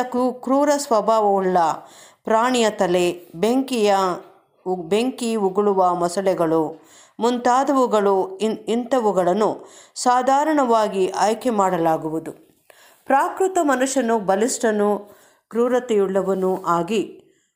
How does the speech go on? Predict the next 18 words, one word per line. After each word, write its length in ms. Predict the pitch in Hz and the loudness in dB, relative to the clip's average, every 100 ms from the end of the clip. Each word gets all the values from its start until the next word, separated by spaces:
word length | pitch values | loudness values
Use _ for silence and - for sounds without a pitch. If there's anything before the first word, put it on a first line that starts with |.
| _ | _
ತೋರಬೇಕೆಂಬ 840 | - 285 330 254 247 247 233 208 214 233 | 0 2 2 2 0 0 -2 0 2 2
ಮತ್ತು 320 | 226 214 202 | 0 0 0
ಇತರರಿಗೆ 600 | 190 196 269 277 247 220 | 0 0 0 0 -2 -2
ಕಂಡುಬರಬೇಕೆಂಬ 1080 | 220 202 214 202 202 185 190 190 190 175 185 | -2 -2 0 0 0 0 0 -2 -2 -2 -2
ಸಹಜ 400 | 190 202 226 247 233 196 - - - - | -2 -4 -2 0 0 -2 -10 -20 -20 -6
ಮನೋಭಿಲಾಷೆಯನ್ನು 1160 | 196 220 233 220 226 190 196 208 185 175 175 - | -2 0 0 0 0 0 0 -2 -2 0 -2 -2
ಇದು 220 | 180 175 | -4 -4
ಸೂಚಿಸುವುದು. 680 | 180 226 226 214 160 156 147 - _ _ _ _ _ _ - | -6 -8 -8 -8 -6 -6 -10 -16 _ _ _ _ _ _ -2
ತನ್ನನ್ನು 400 | 254 269 254 226 | 0 2 2 2
ಒಳ್ಳೆಯ 500 | 208 226 294 330 311 | 2 2 2 2 0
ಕುರುಬನಂತೆ 760 | 285 226 220 214 202 202 190 | 0 0 0 0 -2 0 -2
ತೋರಿಸಿಕೊಳ್ಳುವಾತನು 1400 | 190 196 202 226 208 196 175 170 165 165 180 220 190 - _ _ _ _ 233 | 0 -2 -2 -4 -6 -4 -2 0 -2 -2 -4 -4 -6 -10 _ _ _ _ -4
ಮತ್ತು 360 | 302 311 320 | -4 -2 -2
ಆತನ 420 | 247 226 226 226 202 | 0 0 0 0 -2
ಹಿಂಬಾಲಕರು 880 | 185 196 196 226 233 226 180 175 | -2 -2 0 0 0 -2 0 -2
ಕುರಿಗಳಂತೆ 800 | 165 - 240 240 196 180 180 170 | -2 -4 -2 -2 -2 -2 -4 -6
ತೋರಿಬರುವರು 920 | 175 175 175 156 156 156 151 156 156 | -4 -4 -4 -4 -4 -4 -4 -6 -8
ಎಂಬುದು 760 | 160 160 160 170 202 208 - - | -8 -6 -4 -2 0 -2 -4 -18